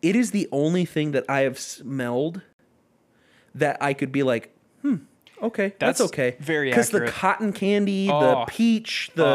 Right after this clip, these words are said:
Speaker 2: Uh-huh.
Speaker 1: the blueberry. Somebody
Speaker 2: It's
Speaker 1: had, like,
Speaker 2: all
Speaker 1: a
Speaker 2: good,
Speaker 1: vape
Speaker 2: bro.
Speaker 1: at college back in the day.
Speaker 2: Yeah.
Speaker 1: Um, Anderson University. Nobody actually vapes there. Just kidding. <laughs> It's a Christian university. They, we all respect the rules.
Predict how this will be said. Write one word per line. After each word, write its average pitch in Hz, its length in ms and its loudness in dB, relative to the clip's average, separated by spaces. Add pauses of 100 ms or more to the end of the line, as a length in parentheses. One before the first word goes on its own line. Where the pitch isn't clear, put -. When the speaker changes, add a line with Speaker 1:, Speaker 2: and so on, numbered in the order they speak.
(120)
Speaker 2:
Uh-huh. 143 180 -2 (180)
Speaker 1:
the 143 80 0
blueberry. 202 560 2
Somebody 277 300 2
Speaker 2:
It's 208 100 2
Speaker 1:
had, 185 100 2
like, 160 160 4
Speaker 2:
all 123 80 0
Speaker 1:
a 139 80 2
Speaker 2:
good, 113 180 -4
Speaker 1:
vape 147 320 0
Speaker 2:
bro. - 100 -6
Speaker 1:
at 143 260 0
college 143 640 0
back 151 260 0
in 165 80 -4
the 160 80 -2
day. 165 420 0
Speaker 2:
Yeah. 117 200 -6 (160)
Speaker 1:
Um, 123 420 0 (600)
Anderson 139 320 -2
University. 123 560 -2
Nobody 143 360 0
actually 107 240 -6
vapes 107 280 -8
there. 127 180 -4
Just 147 260 -8
kidding. 120 400 -6
<laughs> - 80 -6 (480)
It's - 120 -16
a - 20 -16
Christian 185 300 -4
university. 110 560 -6
They, 131 480 -2
we 143 220 -2
all 170 160 2
respect 120 340 -4
the 120 60 -8
rules. 107 400 -6